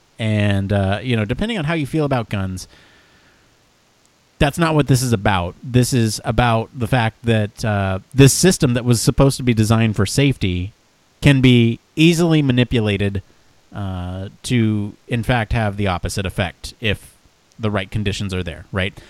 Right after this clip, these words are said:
I'm trying to skirt around this, uh, politically, right? Because I don't wanna upset anybody,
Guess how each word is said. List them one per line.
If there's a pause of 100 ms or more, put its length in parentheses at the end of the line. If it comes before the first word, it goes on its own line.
(140)
I'm
trying
to
skirt
around
this,
uh,
politically,
right?
Because (320)
I
don't
wanna
upset
anybody,